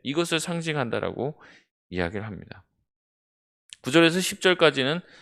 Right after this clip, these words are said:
두 번째 환상이에요. 이것은 이제 첫 번째 환상과 계속해서 이어집니다.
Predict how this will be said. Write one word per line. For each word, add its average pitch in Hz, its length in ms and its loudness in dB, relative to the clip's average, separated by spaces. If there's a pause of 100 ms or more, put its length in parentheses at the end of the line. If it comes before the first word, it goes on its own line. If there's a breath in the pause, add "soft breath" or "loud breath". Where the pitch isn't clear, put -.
(240 loud breath)
두 110 200 -2
번째 139 540 2 (280)
환상이에요. 131 500 -6 (920)
이것은 151 320 2
이제 127 100 0
첫 202 220 -6
번째 180 240 -2
환상과 131 380 -2
계속해서 113 500 -4
이어집니다. 113 680 -2